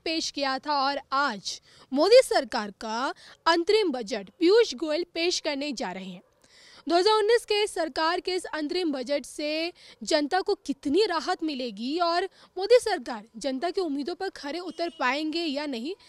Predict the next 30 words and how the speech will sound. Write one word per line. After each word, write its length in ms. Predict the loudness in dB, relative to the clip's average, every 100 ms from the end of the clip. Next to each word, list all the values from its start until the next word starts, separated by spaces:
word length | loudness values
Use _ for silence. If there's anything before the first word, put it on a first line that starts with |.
| -20 -6
इस 100 | -2
पर 160 | 0 0
बातचीत 400 | 0 0 2 2
करने 320 | 0 -2 -2
के 160 | 0 0
लिए 140 | 0 0 -4
आज 300 | -4 -4 -8
हमारे 340 | -10 -8 -6
साथ 160 | -4 -4
मौजूद 440 | -2 -4 -6 -6
हैं 180 | -6 -8 -10
दुनिया 300 | -4 -2 -2
के 160 | -2 -4
सुप्रसिद्ध 640 | -4 -6 -6 -6 -8 -10
सुदर्शन 440 | -8 -4 0 -2
चक्र 400 | 0 -2 -2 -6 -8
ज्योतिषाचार्य 920 | -10 -8 -8 -8 -4 -4 -2 -4 -8 -12 -20 -20 -4
श्री 200 | 4 6
संत 240 | 6 4 2
बेतरा 260 | 0 0
अशोका 400 | -2 -4 -10 -10
जी, 260 | -4 -2 -4
जिनकी 640 | -2 0 0 2 2 0 _
खासकर 380 | -2 -2 -2 -2
राजनीतिक 440 | -2 -4 -4 -2 0
मुद्दों 280 | -2 -6
पर 140 | -6 -6
की 180 | -6 -6
गई 140 | -8
भविष्यवाणी 640 | -8 -8 -6 -4 -4 -6